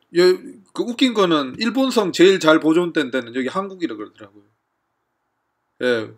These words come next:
그 무슨 얘기인가 이렇게 들어봤더니 그 말이 반은 맞고 반은 틀린 게 일본의 본성 기와집처럼 지어놨잖아요. 아시죠? 그거는 물론 한국에 없어요. 다 부서졌죠.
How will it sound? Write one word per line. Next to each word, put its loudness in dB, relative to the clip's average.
그 -2
무슨 -2
얘기인가 6
이렇게 0
들어봤더니 -2
그 -2
말이 4
반은 2
맞고 -2
반은 -4
틀린 -8
게 -4
일본의 0
본성 0
기와집처럼 2
지어놨잖아요. -10
아시죠? -4
그거는 6
물론 4
한국에 0
없어요. -2
다 0
부서졌죠. -6